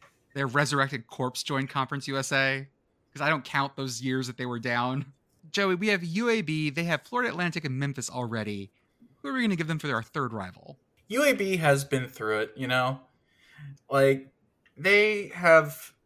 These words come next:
Speaker 2: had a lot of, uh, adversity just as a program
Speaker 1: Mm-hmm.
Speaker 2: over the last ten years. And listen here, I, I would love to do something nice for them here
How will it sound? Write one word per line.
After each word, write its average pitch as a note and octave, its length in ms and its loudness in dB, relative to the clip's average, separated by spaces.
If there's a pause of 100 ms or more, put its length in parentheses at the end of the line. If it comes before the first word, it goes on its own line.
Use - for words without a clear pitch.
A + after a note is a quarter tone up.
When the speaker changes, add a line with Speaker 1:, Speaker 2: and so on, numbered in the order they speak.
(340)
Speaker 2:
had C3 380 4
a B2+ 100 0
lot B2 400 0
of, A#2+ 420 -8
uh, A2 240 -4
adversity A#2+ 640 -8
just C#3 240 -8
as C3 180 -2
a B2 60 -6
program A2+ 680 -6 (400)
Speaker 1:
Mm-hmm. E3 60 -18 (260)
Speaker 2:
over A#2+ 180 -6
the A#2 60 -6
last A2+ 300 0
ten A2+ 160 -12
years. G#2+ 460 -12 (120)
And B2 480 -4 (720)
listen D3 400 2
here, A#2 280 -2 (140)
I, E3+ 520 6 (480)
I D#3+ 120 6
would F3 180 2
love F#3 340 4
to G#3 100 -4
do E3+ 140 -2
something C#3+ 400 -4
nice A2+ 240 -6
for D3 100 -6
them D#3 160 -4
here E3 260 -8